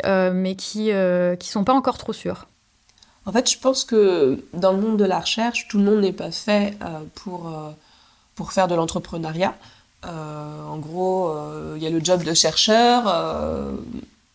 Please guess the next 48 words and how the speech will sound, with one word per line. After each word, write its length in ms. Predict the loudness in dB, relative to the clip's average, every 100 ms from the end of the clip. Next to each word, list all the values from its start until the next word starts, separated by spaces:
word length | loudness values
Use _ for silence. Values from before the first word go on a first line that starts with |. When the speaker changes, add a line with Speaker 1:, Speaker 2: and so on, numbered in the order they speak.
| _ _ _ _ -4
Speaker 2:
et, 520 | 2 4 6 4 4 2
enfin, 280 | 2 2 0
de 120 | -2
chercheur 300 | -2 -2 -2
fondamental 580 | -6 -4 -4 0 0 0
ou 60 |
de 40 | -4
chercheur 320 | -8 -8 -8
appliqué, 580 | -10 -10 -2 0 2 0
et 40 |
du 120 | -4
coup, 120 | -8 -8
c'est 240 | -8 -10 -14 -20 _
un 140 | -6 -6
état 220 | -2 -2
d'esprit. 540 | -2 -6 -4 -2 -2 -4
Speaker 1:
Mm. 140 | -6 -6 _
Speaker 2:
Faire 200 | -2 0
bouger 220 | 4 4
les 100 | 4
lignes 300 | 4 2 2 -4 _ _ -18
depuis 180 | -12 -6
toute 140 | -6
petite, 280 | -2 -2 -2
en 80 | -4
fait, 220 | -8 -10
ça, 180 | -12 -12
ça, 140 | -14 -14
c'est 300 | -16 -16 -16
quelque 180 | -16 -18
chose 180 | -16 -16
qui, 280 | -12 -12 -14 -14
qui 100 | -12
était 160 | -8
en 120 | -6
moi. 260 | -2 -2 -2 -10 -20 -20 -20 _ _ -2
Euh, 520 | 0 0 0 -2 -4 -8 -8
m-, 220 | -6 -6 -2
mais 220 | 2 4
par 240 | 4 2 2
contre, 260 | -2 0
après, 400 | -2 0 2 2
pour 160 | 0 -6
ceux 160 | -6
qui 220 | -6 -8 -6
veulent 180 | -4
se 140 | -4 -6
lancer, 500 | -6 -4 -2 0